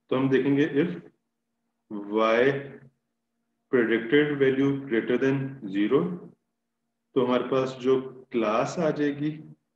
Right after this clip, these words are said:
that is one, else के case में माइनस one। So, हम linear models को इस तरह thresholding करके टू class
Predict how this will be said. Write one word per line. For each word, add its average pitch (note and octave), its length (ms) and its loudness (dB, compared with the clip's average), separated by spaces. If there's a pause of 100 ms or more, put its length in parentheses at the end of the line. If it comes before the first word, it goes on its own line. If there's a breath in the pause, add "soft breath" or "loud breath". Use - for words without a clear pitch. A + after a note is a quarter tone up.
(240)
that A2+ 300 2
is G2+ 240 0
one, C#3+ 200 -4 (1160)
else C#3+ 460 -2
के D#3+ 140 2
case B2 560 0
में C3 500 -6 (200)
माइनस G#2+ 420 -2
one। F#2+ 160 -8 (580)
So, C#3 80 6 (460)
हम C3 120 -2 (520)
linear C3 380 2
models A2+ 460 -2
को A#2+ 460 -4
इस C#3+ 200 -2
तरह C3+ 320 -2
thresholding E3 600 0
करके G#2+ 540 -2
टू - 720 0
class B2+ 300 -4